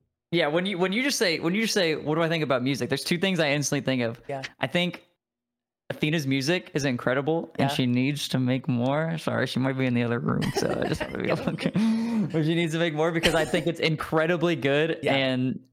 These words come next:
Speaker 1: um, she doesn't give herself enough credit.
Speaker 2: Yeah.
Speaker 1: Um, and then also the other thing is I don't actually really listen to music <laughs> besides
Speaker 2: Okay.
Speaker 1: when I'm on stream. <laughs> I don't like, like, I, I, I basically only listen, like, like I said, uh, when I'm on stream, that's when I listen to music for the
Speaker 2: Yeah.
Speaker 1: most part. And the only reason I really started listening to music is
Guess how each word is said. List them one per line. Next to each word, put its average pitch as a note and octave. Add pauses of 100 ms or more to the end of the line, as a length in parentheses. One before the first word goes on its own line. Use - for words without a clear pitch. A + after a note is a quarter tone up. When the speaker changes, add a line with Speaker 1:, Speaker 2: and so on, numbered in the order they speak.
(120)
Speaker 1:
um, A#2+ (240)
she -
doesn't D#3+
give D3
herself C#3
enough B2+
credit. F#2+ (160)
Speaker 2:
Yeah. - (180)
Speaker 1:
Um, A#2+ (220)
and C#3
then C#3+ (100)
also F3+
the C#3+
other D3+
thing F3+
is C3+ (160)
I C#3+
don't F#3
actually F#3+
really F3
listen C#3+
to D#3+
music F3+
<laughs> -
besides E3+
Speaker 2:
Okay. A#3
Speaker 1:
when D3+
I'm D3+
on C#3+
stream. C3+ (140)
<laughs> -
I D#3
don't D#3+
like, D3 (760)
like, C3+
I, C3+
I, C3+
I C#3
basically E3+
only D#3+
listen, E3
like, B2+
like F#3
I F#3
said, D3
uh, C#3
when F#3
I'm G3
on G3
stream, G3
that's E3
when E3
I D3
listen D3+
to B2+
music C#3+
for E3
the C3+
Speaker 2:
Yeah. B2
Speaker 1:
most C#3+
part. F#3
And C#3
the D3+
only E3
reason D#3
I C3+
really C3
started D3+
listening F3
to E3
music F3+
is C#3+